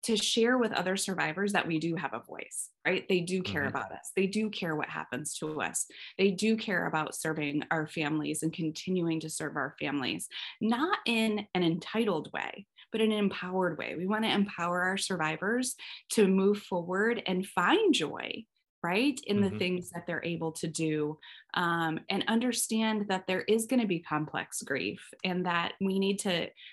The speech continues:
Speaker 1: we need to help that and nurture that, but not, um, not in a way. And you said something earlier when you said that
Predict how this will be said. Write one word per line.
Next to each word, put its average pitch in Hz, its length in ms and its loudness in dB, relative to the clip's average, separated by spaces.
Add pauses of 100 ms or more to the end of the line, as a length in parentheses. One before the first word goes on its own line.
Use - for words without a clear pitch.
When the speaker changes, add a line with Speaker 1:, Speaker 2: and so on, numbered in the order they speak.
Speaker 1:
we 202 80 -2
need 208 180 4
to 175 380 0
help - 420 -8
that 190 340 0
and 165 160 -2
nurture 175 400 0
that, 208 280 -2 (360)
but 190 240 0
not, 180 600 0 (200)
um, 156 480 -2 (320)
not 190 340 0
in 240 140 0
a 196 80 2
way. 170 600 -2
And 190 220 0 (400)
you 202 160 0
said 233 180 2
something 226 280 2
earlier 160 420 0
when 156 160 -2
you 156 80 2
said 151 260 -4
that - 140 -8